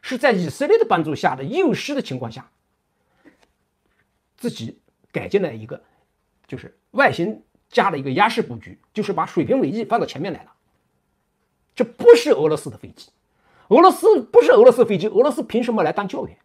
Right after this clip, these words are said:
如果说歼二零跟俄罗斯半毛钱的关系都没有，教员是早就设定好的，对外宣传他是教员，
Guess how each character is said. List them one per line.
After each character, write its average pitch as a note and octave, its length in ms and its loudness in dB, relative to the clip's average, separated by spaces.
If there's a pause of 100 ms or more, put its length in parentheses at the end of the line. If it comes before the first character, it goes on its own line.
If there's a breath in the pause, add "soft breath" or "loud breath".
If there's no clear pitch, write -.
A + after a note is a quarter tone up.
(880 soft breath)
如 D#4+ 160 4
果 D#4+ 100 4
说 C#4+ 80 4
歼 E4 200 2
二 D#4+ 140 6
零 F#3+ 180 2
跟 C#4 120 2
俄 G#3 120 4
罗 C#4+ 80 4
斯 B3+ 180 -4
半 - 280 4
毛 D#3 140 2
钱 B2 140 -14
的 A2 60 -14
关 G#2+ 140 -16
系 - 80 -20
都 - 140 -20
没 F#2 100 -20
有， F2+ 60 -20 (2750)
教 G3 300 4
员 A#2 180 -14
是 D3+ 160 -14
早 - 380 -18
就 A3 180 -8
设 - 260 -2
定 A3+ 180 -4
好 - 160 -16
的， - 220 -20
对 F#3 180 -6
外 E3 160 -6
宣 G3+ 220 -6
传 G#2+ 140 -16
他 A#2 100 -20
是 A2+ 120 -20
教 - 240 -18
员， - 100 -20